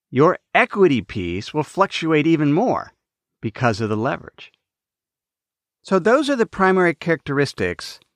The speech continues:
of closed-end funds. They trade on an exchange. They can sell at discounts or premium to their net asset value. They employ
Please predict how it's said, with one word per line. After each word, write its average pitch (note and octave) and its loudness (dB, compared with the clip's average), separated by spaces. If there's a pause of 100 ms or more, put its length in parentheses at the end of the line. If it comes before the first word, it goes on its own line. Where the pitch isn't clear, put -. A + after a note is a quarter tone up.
(160)
of G#2+ -2
closed-end G2 -2
funds. - -14 (1400)
They A2+ 2
trade D3+ 2
on F3 4
an E3+ 2
exchange. F3 -4 (880)
They G#2+ -2
can A2+ -4
sell C#3 2
at A2 -4
discounts E3 0
or D#3 -2
premium E3 2
to E3 -6
their C#3+ 0
net C#3 0
asset B2+ -4
value. G#2+ -2 (1000)
They D#3+ 2
employ D#3 2